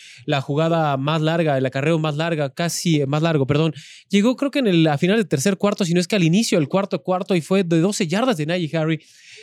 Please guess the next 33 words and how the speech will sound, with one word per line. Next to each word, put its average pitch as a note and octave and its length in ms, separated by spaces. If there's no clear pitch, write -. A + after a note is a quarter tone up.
Entonces, F#3 420
esos G#3+ 220
son A3 140
los, G#3+ 200
los D#3 200
puntos A3+ 300
finos A#3 260
que E3+ 100
debe F3 220
mejorar D3 580
Pittsburgh F#3+ 400
y D3 80
Mike D3 200
Tomlin. C3 400
Lo D#3 220
que D#3+ 100
tiene F#3+ 540
extraordinario, D3 880
o D3+ 100
al C#3+ 100
menos D#3 220
se D3 80
vio D3 140
muy D#3 180
bien, D#3+ 240
fueron D#3+ 240
las C#3 180
inter-, C3+ 180
las C#3 200
intercepciones C3+ 500
de C3+ 100
Joe C#3+ 80
Burrow, C#3+ 340